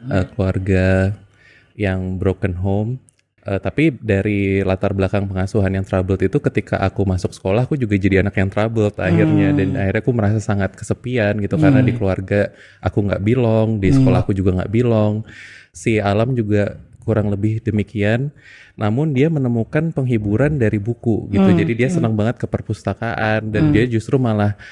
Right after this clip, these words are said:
Speaker 2: yang jadi kebahagiaan terbesar dia adalah ketika dia bisa membaca buku berjam-jam tanpa diba-, diganggu sama sekali gitu.
Speaker 1: Hmm.
Speaker 2: Itu juga, aku juga mengalami seperti itu waktu aku masih
Speaker 1: Hmm.
Speaker 2: remaja.
Speaker 1: Hmm.
Speaker 2: Nah, menurut Mbak Lela tuh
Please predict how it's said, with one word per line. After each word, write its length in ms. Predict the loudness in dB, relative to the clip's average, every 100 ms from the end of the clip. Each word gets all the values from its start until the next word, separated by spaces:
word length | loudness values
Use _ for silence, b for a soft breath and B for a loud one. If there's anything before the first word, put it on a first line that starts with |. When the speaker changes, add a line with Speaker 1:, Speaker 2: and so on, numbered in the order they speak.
| B B
Speaker 2:
yang 240 | -2 -2
jadi 240 | 0 -2 -2
kebahagiaan 560 | -2 0 0 0 -2
terbesar 400 | -2 -4 -2 -4 -2
dia 220 | -2 -2
adalah 240 | -2 -2
ketika 320 | -4 -4 -4
dia 160 | -2 0
bisa 240 | -2 -2
membaca 400 | -2 0 0 0
buku 320 | -2 -2 -2 -4
berjam-jam 480 | -2 0 0 0
tanpa 240 | -2 -2 0
diba-, 400 | 0 2 0 -2
diganggu 480 | -8 -4 -2 -2 -4
sama 240 | -4 -6
sekali 400 | -4 -2 0 2
gitu. 160 | 2 2
Speaker 1:
Hmm. 20 |
Speaker 2:
Itu 100 | -2
juga, 320 | 0 -2 -4 -12 _ -4
aku 240 | -2 0
juga 240 | 0 0 0
mengalami 400 | 0 -2 -2 -2
seperti 400 | -4 -4 -2 0
itu 80 |
waktu 240 | -2 -2 -6
aku 100 | -2
masih 240 | 0 0
Speaker 1:
Hmm. 80 | 0
Speaker 2:
remaja. 360 | 0 0 0 -2 B
Speaker 1:
Hmm. 220 | 2 2 2 B B B _
Speaker 2:
Nah, 160 | 0 0
menurut 300 | 0 0 0
Mbak 180 | 0
Lela 380 | 2 2 0 -2
tuh 320 | -2 -4 -6